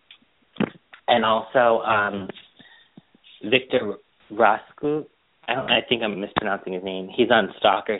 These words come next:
He's in it. Um, yeah, really good movie, though. I recommend you check it out. It's more sensual than sexual. And,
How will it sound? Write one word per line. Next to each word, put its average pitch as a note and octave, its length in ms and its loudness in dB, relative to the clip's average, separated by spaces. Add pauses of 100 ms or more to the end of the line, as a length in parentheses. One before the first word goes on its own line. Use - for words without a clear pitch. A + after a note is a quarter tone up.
He's A2 180 -4
in F#2+ 140 -10
it. G2+ 160 -12 (1300)
Um, A#2 460 -2 (100)
yeah, - 100 -2 (160)
really G#3 280 -2
good G3+ 160 -2
movie, F#3 320 -4
though. F2 240 -10 (540)
I C3 300 4
recommend D3+ 440 -6
you D3+ 140 -12
check D3 160 -8
it D3+ 80 -4
out. G#2+ 240 -2 (520)
It's C3 160 0 (120)
more C#3+ 560 0 (2000)
sensual D3 460 0
than A2+ 220 -8
sexual. F3 520 -6 (1300)
And, A2 560 -2